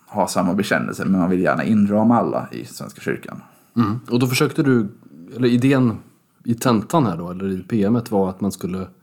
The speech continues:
Speaker 2: se hur Habsburgska bekännelsen och folkkyrkotankarna fungerar ihop, eller?
Speaker 1: Eh, dels det, men sen var det också separat, liksom så här, vad, vad säger augsburgska bekännelsen? Vad tänker, vad tänkte de tidiga lutheranerna om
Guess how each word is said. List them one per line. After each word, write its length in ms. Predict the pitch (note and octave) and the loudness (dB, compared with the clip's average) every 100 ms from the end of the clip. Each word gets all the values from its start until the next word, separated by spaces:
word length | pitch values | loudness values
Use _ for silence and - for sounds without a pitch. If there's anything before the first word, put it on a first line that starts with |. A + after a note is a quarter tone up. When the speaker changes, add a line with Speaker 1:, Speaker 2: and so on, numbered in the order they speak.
| _ _ _ _ - | _ _ _ _ -4
Speaker 2:
se 200 | - G#2+ | 0 2
hur 180 | G2+ - | 2 4
Habsburgska 600 | A#2 A2 - B2 G#2+ A2 | 2 0 -4 -4 -2 -2
bekännelsen 500 | G#2+ A2+ C3 B2+ F#2+ | 0 2 2 0 -2
och 80 | G2 | -2
folkkyrkotankarna 1040 | A2+ - - F2+ F#2 A2 A2+ G#2+ F2+ F2+ - _ _ _ - | -4 -4 -10 -10 -6 -4 -2 -2 -6 -6 -12 _ _ _ -4
fungerar 320 | A#2 G2+ G2 | 0 2 4
ihop, 300 | D3 D#3+ - | 2 2 -4
eller? 160 | - F2 _ _ | -16 -20 _ _
Speaker 1:
Eh, 380 | - C3 B2+ B2 A#2 - | -2 2 4 2 0 -6
dels 360 | - F3+ F3+ - | -2 0 0 0
det, 160 | D#2+ | 0
men 80 | G#2 | 2
sen 140 | C3 | 2
var 80 | B2+ | 2
det 60 | G2+ | 2
också 220 | - D#2+ | -2 -8
separat, 500 | G2+ - F2+ D#2 - | -4 0 2 2 0
liksom 220 | G2 F2 | -6 -4
så 80 | D#2+ | -2
här, 60 | C#2 | -4
vad, 160 | D#2 | -6
vad 160 | - F#2+ | -6 -2
säger 200 | E2 F2+ | 2 2
augsburgska 420 | F2 - C2+ - | 0 -2 -14 -12
bekännelsen? 560 | C#2 - C2+ C#2 C2+ D2 | -10 -6 -4 -4 -2 -4
Vad 100 | - | -4
tänker, 640 | F2 C#2 - F#2 D2+ - - _ - - - | -4 -4 -2 -2 -2 -6 -18 _ -14 -14 -10
vad 160 | F2 E2+ | -8 0
tänkte 240 | F#2 F2 | 0 2
de 100 | F2+ | 0
tidiga 340 | G#2 F2+ C#2+ A#1+ | 0 -2 0 -2
lutheranerna 640 | C2 - C#2 A#1+ C2 A1 | -2 0 0 0 -2 -2
om 280 | A#1+ B1+ | -2 -2